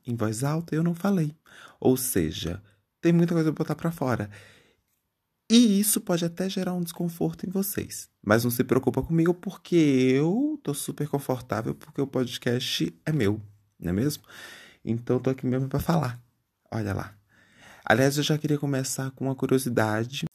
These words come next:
Gostaria de salientar, é... não sei se vocês já perceberam, mas tem uma categoria de TikToker. É, esse povo faz dança naquela rede social e eles fazem um vídeo, é, especificamente garotos, fazem um vídeo assim, sempre sem cueca.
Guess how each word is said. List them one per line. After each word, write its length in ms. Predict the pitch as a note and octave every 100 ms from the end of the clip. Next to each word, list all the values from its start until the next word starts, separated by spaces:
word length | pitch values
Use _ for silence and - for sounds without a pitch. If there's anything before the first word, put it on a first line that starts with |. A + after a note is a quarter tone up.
| -
Gostaria 380 | G#2+ G#2+ A#2+ A#2+
de 60 |
salientar, 840 | A#2+ A#2+ A#2+ A#2 G#2 G#2+ A2 B2 A#2+ - - - - -
é... 680 | A2 G#2 G2+ G2 F#2 F#2
não 60 | G2+
sei 180 | - G3
se 60 |
vocês 0 |
já 120 | G#3+ G#3
perceberam, 480 | D#3+ C3 A#2+ C#3+
mas 120 | C3+ C#3
tem 120 | D#3
uma 40 |
categoria 920 | D#3 D#3+ D3 C3 A#2+ C3 C3 G#2+ G#2 G2+
de 120 | -
TikToker. 880 | A2+ - A2 G#2+ B2 A#2 A#2 G2+ G2 G2+ - _ -
É, 120 | G2+ G#2
esse 160 | - -
povo 260 | - E3+
faz 200 | - C3
dança 220 | A#2 A#2
naquela 240 | A#2 A2+ G#2+
rede 180 | A2 G2+
social 460 | G2+ B2 B2+ A2 - - - _ _
e 400 | B2+ B2 A#2+ A2 - _ _ _ -
eles 260 | D#3+ E3
fazem 280 | E3 E3 D#3+
um 100 | D3+
vídeo, 500 | A#2 C#3+ C3+ A2+ G#2+
é, 120 | G#2+ B2+
especificamente 800 | C3 C#3+ - D3+ C#3 B2+ C3
garotos, 580 | - D3 A#2+ G2 F#2+ -
fazem 240 | - C#3 C#3
um 80 |
vídeo 260 | A#2+ B2+ A#2
assim, 340 | C3 - C3 B2
sempre 320 | - B3+ C4
sem 100 | D3
cueca. 480 | D3+ C#3+ A#2+ -